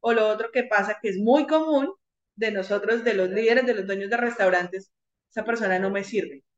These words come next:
Pero no me aseguré antes de haber hecho un plan de entrenamiento como es,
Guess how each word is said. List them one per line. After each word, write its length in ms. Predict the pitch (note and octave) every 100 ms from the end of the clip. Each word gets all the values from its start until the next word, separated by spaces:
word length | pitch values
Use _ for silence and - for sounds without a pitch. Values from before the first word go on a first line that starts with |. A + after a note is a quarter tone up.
| _ _ _ _
Pero 200 | B3+ B3+
no 140 | B3 B3
me 100 | B3+
aseguré 540 | B3+ C#4 C#4 C4+ A#3+
antes 400 | A#3+ A#3 A#3 A#3+
de 80 | A#3+
haber 200 | G#3+ G#3
hecho 200 | G3+ G#3+
un 100 | G#3
plan 200 | A#3 A3
de 80 | G#3+
entrenamiento 680 | A3 A#3 G3+ F#3+ F3+ F#3
como 460 | - A3 G#3 E3+ D#3+
es, 480 | F#3+ D#3+ C#3+ -